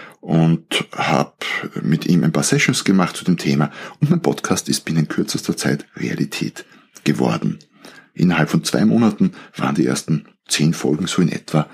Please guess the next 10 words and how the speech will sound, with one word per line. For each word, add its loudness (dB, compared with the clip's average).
bereits 0
online. -2
Damit 0
komme 0
ich 0
auf -6
eine -2
Formel 0
zurück, 0
äh, 0